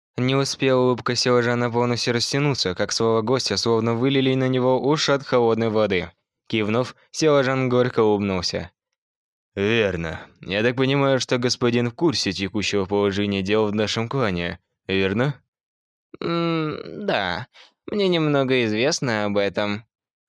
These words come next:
кивнув, ответил гость. «Эх, на сегодняшний день наш бизнес сократился уже более чем наполовину.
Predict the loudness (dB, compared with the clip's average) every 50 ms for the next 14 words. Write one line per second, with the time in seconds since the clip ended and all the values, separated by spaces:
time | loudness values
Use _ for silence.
0 | _ _ -4 -2 0 2 2 0 0 0 -2 -2 0 0 -2 0 0 0 0 0
1 | 0 -2 -2 -4 -8 -10 -14 _ _ _ _ _ _ _ _ _ _ _ _ _
2 | _ _ _ _ _ _ _ _ _ _ _ _ _ _ _ _ _ _ _ _
3 | _ -4 -2 0 0 -2 -2 -6 -8 -12 -18 -20 _ _ _ _ -6 -4 -2 -2
4 | 0 0 0 0 2 2 2 2 2 0 0 -2 -2 -2 -2 -2 -2 0 -2 -2
5 | -2 -2 -4 -6 -8 _ -4 -2 -2 0 0 0 0 0 0 0 0 0 0 0
6 | 0 0 -2 0 0 -2 -2 0 0 0 0 0 0 0 0 0 0 0 0 0
7 | 0 0 0 2 0 0 0 0 0 0 0 -2 0 0 2 2 2 2 2 0
8 | -2 -2 -2 -4 -6 -8 -10